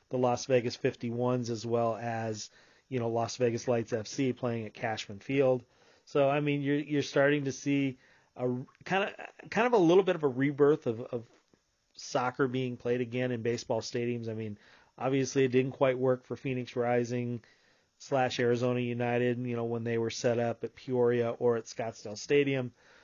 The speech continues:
Um, but obviously it's, it's starting to work in other places, which is good to see. And like you said, Kyle, it grows the game of soccer.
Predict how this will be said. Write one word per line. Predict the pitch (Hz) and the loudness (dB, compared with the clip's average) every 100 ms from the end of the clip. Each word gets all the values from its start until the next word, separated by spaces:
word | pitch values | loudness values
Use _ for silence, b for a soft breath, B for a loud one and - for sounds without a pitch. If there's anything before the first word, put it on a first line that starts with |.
| b b | b b
Um, | 123 117 117 107 _ _ - | -8 -6 -6 -10 _ _ -2
but | 131 | 4
obviously | 127 131 135 131 143 131 131 | 6 6 4 2 2 2 0
it's, | 123 - | -6 -6
it's | 147 123 | -8 -8
starting | - - 135 127 139 131 | -8 -2 0 2 -2 -4
to | 127 | -2
work | 127 123 | -2 -2
in | 123 | -6
other | 120 120 | -4 -4
places, | 113 123 123 151 139 190 | -2 -2 -2 -4 -10 -8
which | 233 | -6
is | 190 | -2
good | 180 170 | 0 0
to | 147 | -4
see. | - 143 143 | -4 -2 -2
And | 120 131 135 | -4 -8 -4
like | 135 131 | -2 0
you | 135 | -2
said, | - 135 127 123 | -2 2 2 0
Kyle, | 127 123 120 b b b | -4 -2 -4 b b b
it | 135 113 | -8 0
grows | 123 131 143 | 4 4 2
the | 147 | -2
game | 139 147 | -4 -4
of | 143 | -4
soccer. | 143 127 123 131 123 | 0 0 0 -2 -4